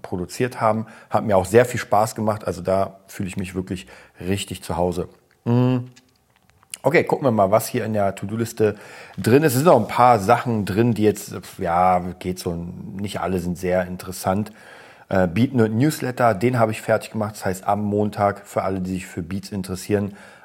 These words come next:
einfach mal, könnt ihr mich anschreiben oder einfach Beat Nerd, äh, eingeben und dann kommt man auf den Newsletter. Ansonsten auch bei Instagram werde ich den, ja, bewerben.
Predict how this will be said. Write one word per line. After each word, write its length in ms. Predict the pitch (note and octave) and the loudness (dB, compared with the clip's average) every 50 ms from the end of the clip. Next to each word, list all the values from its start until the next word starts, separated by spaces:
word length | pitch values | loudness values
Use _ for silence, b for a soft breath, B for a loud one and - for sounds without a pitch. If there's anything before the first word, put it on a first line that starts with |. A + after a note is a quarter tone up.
| B _ | B _
einfach 300 | G2 G2 F#2 - F#2+ F2+ | -2 -2 0 -2 -4 -2
mal, 360 | F#2+ F#2 F#2 F#2 F#2 F2 - - - _ | 2 2 2 2 2 0 -4 -8 -14 _
könnt 180 | - G2 F#2 | -6 -6 -4
ihr 60 | F#2+ | -4
mich 200 | F2+ F2+ - - | -4 -4 -6 -6
anschreiben 320 | F2+ F#2+ F#2 - - F#2+ G2 | -8 -6 -6 -4 -2 0 0
oder 80 | F#2+ F#2 | 0 0
einfach 180 | F2+ G2+ F#2+ | 0 0 -2
Beat 260 | E2+ E2 F#2+ G2+ - - | -2 -2 -8 -8 -6 -4
Nerd, 380 | G#2 G2+ G2 G2 F#2+ - - B B B B B B B B B | 0 0 0 0 -2 -6 -18 B B B B B B B B B
äh, 60 | _ F#2+ | _ -2
eingeben 800 | F#2+ F#2 F#2 F#2 F#2+ - - G2+ G2 G#2 G2 F#2 G2+ G2+ F#2+ | 0 0 0 0 0 0 0 0 0 0 -2 -2 0 0 0
und 60 | F#2+ | 0
dann 100 | F#2+ F#2 | -2 -2
kommt 180 | F#2+ - A2 F#2+ | -2 -4 -4 -2
man 100 | G2+ F#2+ | -2 -4
auf 140 | F#2 F#2 - | -4 -6 -6
den 160 | - F#2+ G2 | -6 -2 0
Newsletter. 600 | G#2 A#2 A#2+ - A#2 A#2 A2+ - A2+ A2 G#2+ A2 B B B B B B | 0 0 0 2 -2 -2 0 2 2 2 2 0 B B B B B B
Ansonsten 600 | - G2 F#2+ F#2 F#2+ G2 F#2+ F#2 - - G2+ F#2+ F#2 | -4 -2 0 2 2 0 0 -2 -8 -8 -6 -6 -4
auch 220 | F#2 F#2 F2+ - | -4 -6 -6 -8
bei 240 | - _ G2+ F2+ F2+ | -6 _ -2 -2 -2
Instagram 480 | - G2+ G#2 - - G#2 F#2+ F#2+ F#2+ F2 | -4 -6 -10 -8 -6 -4 -4 -2 2 2
werde 160 | F#2+ F2+ F2+ | 2 2 2
ich 100 | F2+ - | -4 -10
den, 300 | - F#2 F#2 F2+ F2 E2+ F2 - - | -8 -6 -4 -4 -6 -8 -12 -10 -8
ja, 100 | D#2+ D#2+ | -8 -8
bewerben. 720 | - - F#2+ E2 G2 G2 G2+ G#2+ G#2 A2+ A2+ A2 A2+ B | -4 -6 -2 2 4 6 6 6 4 2 -2 -2 -4 B